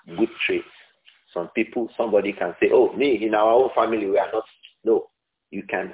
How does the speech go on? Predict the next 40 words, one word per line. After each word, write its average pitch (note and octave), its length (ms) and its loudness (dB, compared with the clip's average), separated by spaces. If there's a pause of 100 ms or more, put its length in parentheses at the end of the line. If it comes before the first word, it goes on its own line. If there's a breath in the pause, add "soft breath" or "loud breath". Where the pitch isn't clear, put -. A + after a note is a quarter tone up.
earn C3 320 4
it. G2+ 100 -6 (100)
You G#2+ 80 -8
can G#2 480 2
learn B2 320 4
how A2 380 2
to F2 100 -2
be F#2 200 -4
a F2+ 40 -4
Karim. F2 420 -10 (1000)
Everything A#2+ 600 -4
that F#2 120 -4
has G2 160 -8 (100)
to F2+ 80 -10
do F#2 160 -8
with F2 120 -8 (140)
character F2+ 440 -4 (920)
and F2 180 -8
noble G2+ 300 0 (140)
traits, - 240 -8 (320 soft breath)
you F#2 100 -12
can F2+ 340 -2
learn G2+ 220 0
it. D2+ 120 -12 (640 loud breath)
They G2 80 -2
can G2 240 -6
be G2+ 80 0
inborn C3 680 0
in F#2+ 140 -8
you, G#2 280 -12 (840)
and F#2 140 -6
then A2+ 160 2
you G2 100 -8
can F2+ 280 -4
learn F#2+ 200 0
it. - 140 -16 (220 loud breath)
You - 120 -16
can F#2+ 200 -4
learn A#2 180 0
how G2+ 200 -2